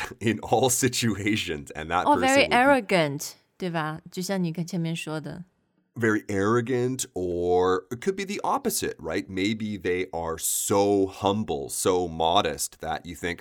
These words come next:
Speaker 1: "Oh, come on, man. <laughs> This is too much."
Speaker 2: 所以我觉得他其实当然是有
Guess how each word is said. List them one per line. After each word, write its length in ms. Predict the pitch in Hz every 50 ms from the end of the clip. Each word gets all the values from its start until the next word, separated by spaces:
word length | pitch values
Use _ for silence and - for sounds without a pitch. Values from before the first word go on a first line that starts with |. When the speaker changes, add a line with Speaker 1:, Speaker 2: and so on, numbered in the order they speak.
| -
Speaker 1:
"Oh, 120 | - 98 - -
come 300 | - - 107 80 71 67
on, 240 | 65 65 65 65 64
man. 220 | 58 65 76 90 113 - - 147 139 - - - 214
<laughs> 360 | - - - 190 - - -
This 320 | - 160 156 - - - 135
is 80 | 139
too 260 | 113 - - 135 135 117
much." 400 | 104 98 90 82 - - - - _ _ _ - - - _ _ _ _ _
Speaker 2:
所 200 | - - - 440
以 20 | 539 587 494
我 60 | 262
觉 160 | - 208 214
得 80 | 254 294
他 160 | - - 440 466 453
其 220 | - - - 254
实 160 | 240 262 262
当 180 | 247 - - 302
然 220 | 311 294 262 254 - _ _ _ _
是 200 | - - - 311
有 260 | 285 208 151 131 -